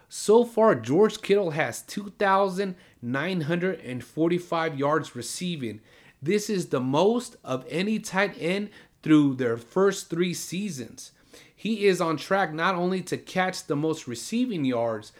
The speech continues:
but I feel his biggest attribute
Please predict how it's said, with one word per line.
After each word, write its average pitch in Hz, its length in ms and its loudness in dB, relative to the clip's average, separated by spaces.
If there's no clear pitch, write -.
but 143 140 0
I 170 160 -2
feel 196 220 0
his 143 220 0
biggest 175 520 0
attribute 127 800 -4